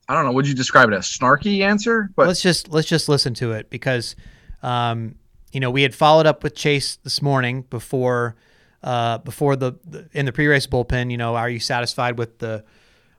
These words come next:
Speaker 2: uh, outcome of, you know, the call you had with nascar?" As we know, nascar called,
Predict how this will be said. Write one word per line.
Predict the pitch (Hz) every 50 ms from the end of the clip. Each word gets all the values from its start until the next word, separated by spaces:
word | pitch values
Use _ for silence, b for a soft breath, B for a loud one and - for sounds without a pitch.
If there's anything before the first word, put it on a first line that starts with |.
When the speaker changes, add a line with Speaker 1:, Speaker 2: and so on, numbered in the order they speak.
| _ -
Speaker 2:
uh, | - 117 113 113 -
outcome | 131 131 135 - - 139 127 127 127
of, | 123 117 110 123 - _ _ _ _ _ _
you | - 131 117
know, | 110
the | 104 101
call | - - 135 131 131
you | 127 123 127
had | 120 120 110
with | 107 -
nascar?" | - 160 175 175 165 - - 170 160 160 151 147
As | 131 131
we | 131 127
know, | 127 123 127 131
nascar | 123 123 120 117 - - 123 113
called, | - - 131 123 123 120 120